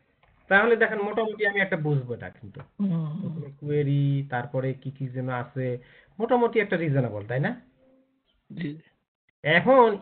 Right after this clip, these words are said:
Speaker 1: এই যে, এই যে ইয়ের ফরম্যাটটা, এই ওই একটা, একটা কমপ্লেক্স,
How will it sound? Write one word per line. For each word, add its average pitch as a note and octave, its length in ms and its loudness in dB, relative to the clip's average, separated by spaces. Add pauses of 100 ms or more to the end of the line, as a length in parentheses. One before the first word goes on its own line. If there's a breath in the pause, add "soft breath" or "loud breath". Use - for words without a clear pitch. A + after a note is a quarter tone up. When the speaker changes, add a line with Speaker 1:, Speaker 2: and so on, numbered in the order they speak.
(180)
Speaker 1:
এই A3+ 100 2 (100)
যে, A#3 100 12 (480)
এই F#3+ 120 0 (220)
যে G#3 160 2 (580)
ইয়ের E3+ 280 -2 (100)
ফরম্যাটটা, C#3 500 0 (580 soft breath)
এই F3+ 160 0 (140)
ওই F#3 120 2 (140)
একটা, D#3+ 140 -6 (220)
একটা F3+ 140 -6 (100)
কমপ্লেক্স, F#3+ 460 0